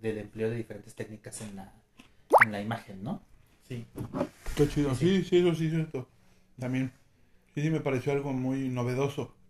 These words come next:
Speaker 1: Ujú.
Speaker 2: ¿no? <clears throat> Sí, pues. Bueno, ahí queda, ¿no? Ahí queda.
Speaker 1: Ujú.
Speaker 2: Que obviamente la recomendamos, ¿no?
Speaker 1: Ujú.
Speaker 2: Para que la vayan,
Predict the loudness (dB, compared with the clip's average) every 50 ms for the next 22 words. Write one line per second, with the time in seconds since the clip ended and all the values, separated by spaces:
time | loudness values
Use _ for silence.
0 | -12 -6 -4 0 0 2 2 2 0 -2 -6 -4 -4 -4 -4 -6 -12 -20 _ _
1 | _ -20 -10 0 4 6 6 6 6 4 0 -4 -12 -20 _ _ _ _ _ _
2 | _ _ _ _ _ _ _ _ -12 -12 -12 -12 _ _ _ 8 8 8 8 8
3 | 4 -2 -4 -8 -6 -2 -2 -2 0 2 2 0 0 0 -4 -10 -12 -14 -18 -20
4 | -20 -20 -20 -20 -20 -20 -20 _ -20 -20 _ _ -20 -20 -20 _ _ _ 4 8
5 | 10 10 12 10 10 10 12 12 12 12 12 10 8 10 10 12 12 12 8 8
6 | 6 4 2 0 -10 _ -8 -4 -4 -2 0 4 6 6 8 8 6 4 0 -8
7 | -20 -14 -8 -4 0 2 4 4 6 6 6 6 6 6 8 8 6 6 4 2
8 | 2 4 4 4 2 2 0 0 0 2 2 2 2 0 0 -2 -4 -6 -16 _
9 | _ _ -10 -8 -6 -6 -4 -4 -2 -2 0 0 0 0 -2 -6 -20 -20 _ _
10 | _ _ _ -20 -20 -20 _ _ _ -10 -6 -2 0 0 0 0 -2 0 0 2
11 | 2 2 0 0 -2 -4 -6 -8 -10 -14 -14